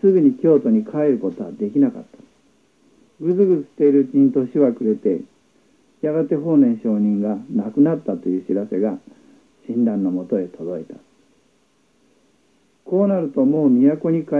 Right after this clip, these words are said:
ったって、会うべき師匠というものはいない。都に帰ってもせんなしと、親鸞上人は考えたんじゃないでしょうか。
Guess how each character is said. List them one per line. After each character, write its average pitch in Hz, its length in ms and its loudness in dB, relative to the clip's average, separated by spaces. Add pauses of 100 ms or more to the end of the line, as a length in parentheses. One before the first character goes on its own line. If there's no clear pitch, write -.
っ - 40 -2
た - 140 -4
っ - 60 -6
て、 - 320 -6 (1200)
会 147 180 -6
う 135 40 -6
べ 117 140 -2
き - 260 -8
師 110 140 -12
匠 151 200 2
と 104 120 -4
い 92 40 0
う 95 40 -2
も 101 120 -4
の 107 140 0
は 82 80 -8
い - 60 -12
な 104 240 -2
い。 82 100 -18 (3000)
都 131 360 -4
に 139 140 6
帰 139 200 0
っ 139 40 2
て - 180 -4
も 117 220 2
せ 135 100 -2
ん 160 140 2
な 117 120 2
し - 40 -14 (960)
と、 - 280 -4 (680)
親 123 140 -4
鸞 113 220 -4
上 104 140 -8
人 98 240 -6
は 98 180 -10 (360)
考 123 360 -4
え 123 80 -2
た 104 120 -8
ん 101 60 -4
じ 98 60 -6
ゃ 95 60 -8
な 98 120 -6
い 92 60 -12
で 80 100 -14
し - 120 -20
ょ 76 40 -14
う 78 40 -16
か。 - 160 -20